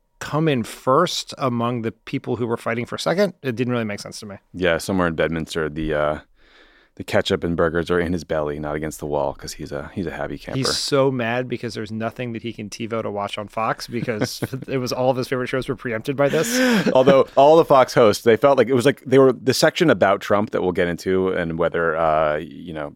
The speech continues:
Speaker 2: he should be prosecuted. Fox was so apologetic for even raising the question or asking about the issue. They, they were, like, apologizing to the audience, to the candidates. They couldn't move on fast enough.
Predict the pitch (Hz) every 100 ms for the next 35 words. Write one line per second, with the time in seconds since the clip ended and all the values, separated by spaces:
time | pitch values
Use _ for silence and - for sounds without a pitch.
0 | _ - 85 - 80 80 80 90 82 92
1 | 110 113 110 - - _ _ _ - -
2 | 139 - 131 - - 113 123 - 120 107
3 | 95 95 82 78 _ 92 92 95 90 87
4 | - _ 90 85 90 87 87 82 - 82
5 | - 78 78 80 80 - 82 82 85 78
6 | 82 80 76 76 73 85 95 107 107 104
7 | - 123 117 113 101 92 101 98 101 95
8 | 90 95 85 - 85 82 82 - 87 -
9 | 107 98 90 80 80 78 71 - -